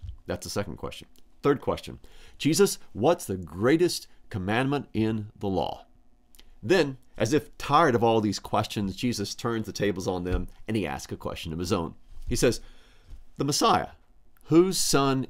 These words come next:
is he?" And, of course, he baffled them so much they were afraid to ask him any more questions.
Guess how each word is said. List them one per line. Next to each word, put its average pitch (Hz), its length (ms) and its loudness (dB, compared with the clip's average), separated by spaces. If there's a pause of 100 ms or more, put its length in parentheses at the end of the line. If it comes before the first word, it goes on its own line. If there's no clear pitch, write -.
is 107 300 4
he?" - 320 -10 (720)
And, 110 280 2 (340)
of - 100 -8
course, - 320 -12 (100)
he 123 120 -2
baffled - 420 -2
them 82 100 -6
so - 140 -6
much 82 260 -4
they 90 120 -4
were 82 100 -4
afraid 80 300 -4
to 73 100 -2
ask 76 260 -6
him - 160 -8 (180)
any 95 140 -2
more 73 200 -6
questions. - 640 -8